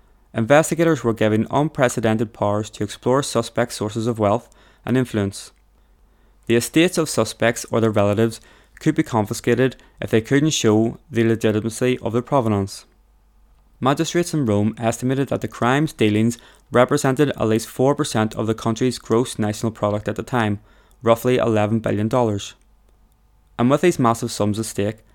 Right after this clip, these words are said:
gang wars erupted throughout the country. It was estimated that a thousand people were killed in the first opening years of the nineteen eighties. By the time the nineteen nineties came around,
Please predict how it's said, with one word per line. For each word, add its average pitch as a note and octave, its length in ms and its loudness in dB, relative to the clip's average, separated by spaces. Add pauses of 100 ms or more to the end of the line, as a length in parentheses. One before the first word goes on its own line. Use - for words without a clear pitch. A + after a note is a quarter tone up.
(200)
gang C#3+ 240 2
wars C3+ 180 0
erupted A2+ 400 0
throughout G2+ 220 -4
the A2 80 -6
country. A#2 420 -2 (640)
It - 100 -2
was A2 120 0
estimated D3+ 540 0
that A2+ 140 2
a G#2+ 60 2
thousand C#3 380 0
people A#2+ 320 0
were A2 100 0
killed G#2 420 -4
in A2 140 -2
the G#2 60 0
first - 440 -2
opening A2+ 340 0
years G#2 260 -2
of G#2+ 140 -6
the A2+ 80 0
nineteen G#2 380 -2
eighties. B2 460 -2 (1160)
By B2+ 100 2
the C3 100 2
time F3+ 280 2
the F#3 60 4
nineteen B2+ 340 0
nineties G#2+ 300 -2
came B2 220 0
around, B2+ 260 0